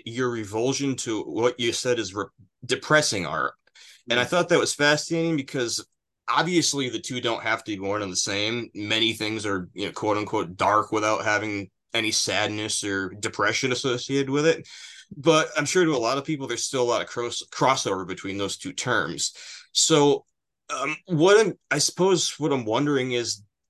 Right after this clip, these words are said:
Speaker 1: does anybody else walk a similar fine line with their dark art and their attraction to, to dark art? Because I think we'd all agree that, uh, what we listen to, a lot of what we listen to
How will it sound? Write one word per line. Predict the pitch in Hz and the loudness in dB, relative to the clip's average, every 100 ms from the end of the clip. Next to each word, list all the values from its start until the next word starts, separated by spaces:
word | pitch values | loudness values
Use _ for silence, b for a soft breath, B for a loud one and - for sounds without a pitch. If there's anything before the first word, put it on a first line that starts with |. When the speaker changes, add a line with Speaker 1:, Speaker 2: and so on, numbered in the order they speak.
| _ - | _ -4
Speaker 1:
does | 156 - | -2 -2
anybody | 139 190 180 175 127 | -2 0 0 0 0
else | 147 147 - | -2 -4 -8
walk | 98 110 123 123 | -6 0 0 0
a | |
similar | - - 135 123 123 | -2 0 -4 -4 -4
fine | - 131 123 | -2 0 0
line | 107 110 123 147 135 | 0 0 0 -2 -6
with | - 131 131 110 90 - 98 113 95 | -10 -2 0 -2 -6 -20 -20 -18 -12
their | 131 123 | -6 -4
dark | 123 117 120 110 | 2 4 4 2
art | 120 139 - - | 2 2 0 -8
and | 127 127 | -4 0
their | 123 | 2
attraction | 120 - 127 135 - 143 | 2 2 0 0 -4 -4
to, | 151 139 139 B B - | -2 -2 -4 B B -8
to | 135 | -2
dark | 113 135 139 | 2 2 2
art? | 123 143 | 0 0
Because | - - 139 | -2 -2 0
I | 160 | -2
think | 160 202 - | -2 -4 -6
we'd | - 143 | -2 2
all | 123 117 | 4 2
agree | 101 107 | -2 -4
that, | 113 110 - B B B - | 0 -2 -2 B B B -12
uh, | 143 170 | -12 -4
what | 151 170 | 2 4
we | 151 | 4
listen | 123 143 139 120 | 2 0 0 -4
to, | 117 | -4
a | 107 | -2
lot | 107 123 139 | 0 4 2
of | 123 | 2
what | 110 | -4
we | 85 | -2
listen | 110 113 104 | -6 -6 -4
to | 110 104 | -2 -4